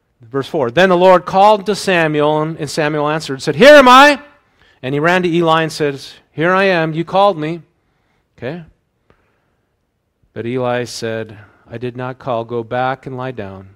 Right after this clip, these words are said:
So he went and lay down again. And I, I don't know, just the way that response is, I, I sense he was maybe the age of maybe some of our young boys, the Wits boys, maybe,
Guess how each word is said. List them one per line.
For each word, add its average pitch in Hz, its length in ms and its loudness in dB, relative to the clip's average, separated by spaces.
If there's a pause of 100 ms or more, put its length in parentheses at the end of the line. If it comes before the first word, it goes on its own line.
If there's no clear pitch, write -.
So - 240 -14
he 113 60 -10
went 113 480 -14 (440)
and 101 140 -18
lay 104 140 -14
down 104 240 -16
again. 104 260 -14
And 107 240 -18
I, 151 260 -14
I - 40 -8
don't 165 100 -8
know, 123 160 -8
just 127 320 -10
the 143 80 -10
way 135 200 -2
that 120 240 -4
response 135 580 -6
is, 117 160 -10
I, 123 220 -8 (340)
I 117 100 -6
sense 160 400 -8
he 151 160 -4
was 135 260 -4
maybe 139 400 -6
the 123 200 -6
age 127 380 -4
of 113 260 -14
maybe 120 220 -12
some 139 200 -12
of 120 80 -12
our 120 120 -2
young 123 260 -6
boys, 120 300 -6
the 120 100 -12
Wits 131 280 -8
boys, 120 480 -8
maybe, 123 460 -10